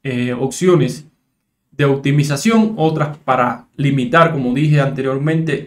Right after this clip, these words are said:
el acceso al GitLab, que van a garantizar una mayor seguridad de su instancia. Tenemos la apariencia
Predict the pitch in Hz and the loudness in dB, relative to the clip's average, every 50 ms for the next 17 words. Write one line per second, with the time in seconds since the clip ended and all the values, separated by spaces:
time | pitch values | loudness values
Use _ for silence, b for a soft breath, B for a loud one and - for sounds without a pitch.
0 | 147 139 131 120 120 120 - - 170 160 165 - 147 135 143 135 131 131 147 175 | -4 -2 0 0 -2 -4 -4 -4 -4 -4 -2 -2 -2 -2 -2 -2 -2 -2 0 2
1 | 202 208 208 - - _ _ _ _ _ _ _ _ _ _ _ _ _ _ _ | 2 2 2 -2 -10 _ _ _ _ _ _ _ _ _ _ _ _ _ _ _
2 | - 165 170 175 175 160 160 156 156 147 143 139 135 131 123 123 120 - - - | -4 0 2 4 4 4 4 4 4 2 2 2 2 0 -2 -4 -10 -12 -8 -6
3 | 127 120 - 156 151 151 151 156 151 156 147 139 139 131 123 131 143 143 143 - | -4 0 2 2 2 2 0 -2 0 0 0 0 0 0 -2 -2 -4 -4 -4 -4
4 | 139 131 127 127 127 123 143 151 151 147 135 135 131 120 - - 127 120 120 120 | -4 -2 -2 0 0 2 2 2 0 0 0 0 0 0 -2 -4 -6 -6 -6 -6
5 | - 147 117 113 113 - - - - - - 139 160 185 190 180 170 156 156 175 | -8 -8 -8 -8 -8 -12 -16 -16 -16 -10 -6 -2 0 2 2 4 4 4 4 4
6 | 196 196 196 170 151 147 151 156 151 151 147 151 165 180 202 220 220 - | 4 4 4 4 2 4 4 2 2 2 0 2 2 2 2 0 -2 -6